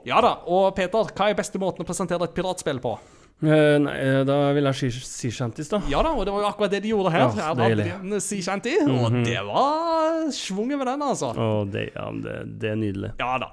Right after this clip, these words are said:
Speaker 1: og da presenterte de at det skulle vært en lukka beta tjuefemte til tjueåttende august, så de begynner å
Speaker 2: Da
Speaker 1: nærme seg
Speaker 2: nærmer vi
Speaker 1: noe.
Speaker 2: oss noe her.
Speaker 1: Nå
Speaker 2: Uh!
Speaker 1: nærmer vi oss noe.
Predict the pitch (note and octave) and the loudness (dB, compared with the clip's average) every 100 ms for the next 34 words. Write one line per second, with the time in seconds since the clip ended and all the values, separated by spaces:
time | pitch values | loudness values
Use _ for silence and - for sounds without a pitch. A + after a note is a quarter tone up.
0 | - E3+ F#3+ E3+ D#3 G#3 G3+ G3+ F3+ D3 | 2 4 4 2 0 2 0 -2 -2 -4
1 | A3 C4 D#3+ C#3+ C#3 B2 A#2+ F#3+ - G#3 | -2 -2 0 -2 -2 -2 0 -2 0 0
2 | F#3+ F#3 G#3+ A#3+ - F#3 F#3+ D#3+ E3 D#3+ | 0 -2 -2 -2 -2 -6 -6 -6 -6 -4
3 | C#3 - C3+ C3 A#2 - - D#3+ E3+ E3 | -6 -4 -4 -2 -2 -4 -4 -4 -2 -2
4 | D#3+ A#3 B3+ A#3 G#3 A#3 E3 A#2+ - G3 | -2 0 2 2 4 4 6 4 4 6
5 | D#3+ A2 A2 D#4+ F#4 F4+ A3+ B2+ A3+ F#4 | 6 6 6 8 10 10 8 4 2 2
6 | G#3 A2 G2+ | 0 0 -4